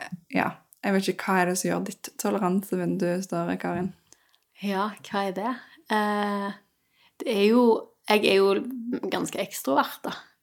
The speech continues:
Speaker 1: Mm.
Speaker 2: Så det å være liksom i, være sosial, være,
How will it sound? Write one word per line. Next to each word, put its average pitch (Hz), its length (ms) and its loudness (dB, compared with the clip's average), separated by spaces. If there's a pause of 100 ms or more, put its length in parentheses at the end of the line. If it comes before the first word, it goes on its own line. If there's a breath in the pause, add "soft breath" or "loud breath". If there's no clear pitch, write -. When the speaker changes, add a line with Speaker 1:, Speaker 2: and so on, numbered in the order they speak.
(100)
Speaker 1:
Mm. 180 160 2
Speaker 2:
Så 185 200 -2
det 202 220 0
å 202 160 -2
være 190 440 4
liksom 185 500 -2
i, 185 360 -4 (460)
være 190 180 4
sosial, 214 1000 0
være, 185 500 4